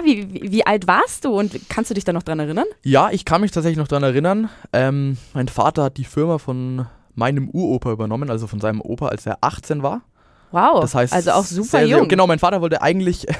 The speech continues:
Speaker 2: Musik studieren.
Speaker 1: Okay.
Speaker 2: <laughs> Und dann kam eben der Uropa, mein Uropa, eben sein Opa, „Ja, willst du das nicht übernehmen? Sonst verkaufe ich die Firma.“
Speaker 1: Mhm.
Speaker 2: Ähm, und dann hat er gemeint, ja, hat sein Abi eben auch abgebrochen, dann hat die Firma übernommen. Damals waren's, glaub ich, zwei Mitarbeiter, jetzt sind wir knapp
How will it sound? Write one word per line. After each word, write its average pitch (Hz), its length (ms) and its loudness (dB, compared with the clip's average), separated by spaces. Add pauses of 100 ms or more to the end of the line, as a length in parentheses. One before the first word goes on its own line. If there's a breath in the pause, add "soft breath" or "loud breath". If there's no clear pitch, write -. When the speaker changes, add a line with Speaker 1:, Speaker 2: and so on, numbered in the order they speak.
Speaker 2:
Musik 160 380 -2
studieren. 101 480 -6 (100)
Speaker 1:
Okay. 226 400 4
Speaker 2:
<laughs> - 40 -20
Und 147 60 -2
dann 143 120 2
kam 160 160 2
eben 156 160 0
der 143 340 6
Uropa, 180 380 4
mein 147 160 2
Uropa, 160 260 2
eben 139 160 0
sein 127 220 -2
Opa, 139 400 2
„Ja, 127 160 -6
willst 147 220 -6
du - 40 -8
das - 60 -12
nicht 139 120 -4
übernehmen? 143 520 -2
Sonst - 180 -4
verkaufe 123 320 0
ich 160 60 -6
die 160 100 -2
Firma.“ 185 400 -2
Speaker 1:
Mhm. 220 300 0 (260 loud breath)
Speaker 2:
Ähm, 123 240 4
und 120 80 0
dann 117 140 0
hat 117 100 0
er 113 140 2
gemeint, 107 320 -4
ja, - 100 0 (440)
hat - 160 -6
sein 113 120 -2
Abi 165 300 -2
eben 151 260 -6
auch - 140 -4
abgebrochen, 151 520 -4
dann 139 140 -2
hat 131 140 -4
die 127 60 -6
Firma 147 260 0
übernommen. 131 420 0
Damals 127 380 -4
waren's, 117 320 -4
glaub 120 160 -10
ich, - 160 -14
zwei - 260 -10
Mitarbeiter, 170 440 -8
jetzt 131 140 -8
sind 123 120 -6
wir 117 80 -4
knapp - 380 -8